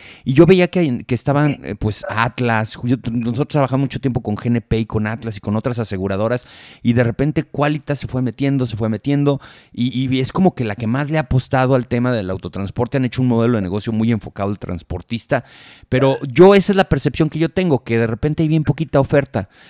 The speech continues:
de repente se mete uno, se mete Sura, luego se sale, y, y, y luego para el transportista es bien difícil porque si te acomodas con una marca diferente a esa que estamos platicando, que es Qualitas, yo no tengo problemas de hablar de marcas en mi, en mi podcast, y, y, y de repente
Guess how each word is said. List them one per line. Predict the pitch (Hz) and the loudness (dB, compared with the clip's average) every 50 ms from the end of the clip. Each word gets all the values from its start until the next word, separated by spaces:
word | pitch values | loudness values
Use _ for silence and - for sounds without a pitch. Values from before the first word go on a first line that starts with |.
| - _ - | -20 _ -2
de | 117 113 | -2 -2
repente | 113 101 - 147 151 151 147 | 0 0 0 0 0 0 -2
se | - 139 127 | -2 0 0
mete | 131 135 127 - 139 123 | 0 0 0 0 2 4
uno, | 139 156 180 185 180 170 160 | 4 4 4 4 4 2 2
se | 135 110 117 | 0 2 0
mete | 120 107 - 117 | 0 0 -2 -6
Sura, | - - 160 180 180 160 147 | -4 -2 0 2 2 4 4
luego | 135 123 117 117 | 2 2 0 0
se | - 107 | -2 -4
sale, | - - 151 156 160 156 156 147 147 143 131 - - - - - _ | -6 -4 -4 -2 -2 -2 -2 -4 -4 -6 -6 -10 -18 -20 -20 -20 _
y, | - 113 127 | -8 -6 -6
y, | - - 135 120 127 139 | -6 -8 -10 -8 -6 0
y | 135 | 2
luego | 143 156 175 208 | 4 6 6 4
para | - 214 170 143 | 4 4 0 0
el | 120 | 0
transportista | - 120 120 - - - 123 - - 139 - 156 | 0 -2 -2 -2 -2 -6 -6 -6 -8 -8 -8 -6
es | 147 | -4
bien | 165 170 170 | -2 -2 -2
difícil | 156 131 156 147 151 165 131 | -2 -2 -2 -2 -2 -2 -2
porque | 127 127 110 - 120 113 - - - - | -2 -2 -2 -2 -4 -4 -4 -6 -14 -16
si | - - 117 | -10 -8 -6
te | - 123 | -6 -4
acomodas | - - 123 143 156 165 170 - | -4 -4 -2 2 2 2 2 2
con | - 151 143 147 | 0 0 0 2
una | 151 156 151 147 | 2 0 0 0
marca | 147 147 147 147 - - 120 | 0 -2 -2 -4 -4 -4 -4
diferente | 107 98 - 113 113 131 143 - 165 151 | -4 -2 -2 0 0 0 0 0 0 0
a | 127 | 0
esa | 123 - - - | 0 -4 -8 -10
que | - 123 | -12 -8
estamos | - - 131 131 | -4 -4 -4 -2
platicando, | - 120 - - 123 127 123 | -4 -6 -6 -6 -4 -4 -4
que | - 123 | -4 -6
es | - | -8
Qualitas, | - 117 117 113 117 107 - 98 92 | -2 0 0 0 0 -2 -4 -6 -4
yo | 92 104 | -2 -4
no | 110 | -4
tengo | 104 123 120 | -4 -4 -6
problemas | - 104 107 104 107 98 | -4 -2 -2 -2 0 0
de | 98 | -2
hablar | 92 98 95 95 | -2 -2 -2 -4
de | 98 95 | -4 -6
marcas | 98 95 - - - - | -6 -8 -8 -12 -14 -12
en | 87 85 | -10 -10
mi, | 85 82 - | -10 -10 -10
en | 82 87 | -10 -10
mi | 90 | -8
podcast, | 85 - 101 98 - - - - - - - - - - - - _ - | -6 -6 -6 -6 -8 -10 -14 -16 -18 -20 -20 -20 -20 -20 -20 -20 _ -14
y, | - 139 | -12 -12
y, | - - 147 131 131 | -8 -8 -6 -4 0
y | 139 | 2
de | 139 135 | 2 2
repente | 131 120 131 165 175 196 175 - | 2 2 2 2 2 2 0 0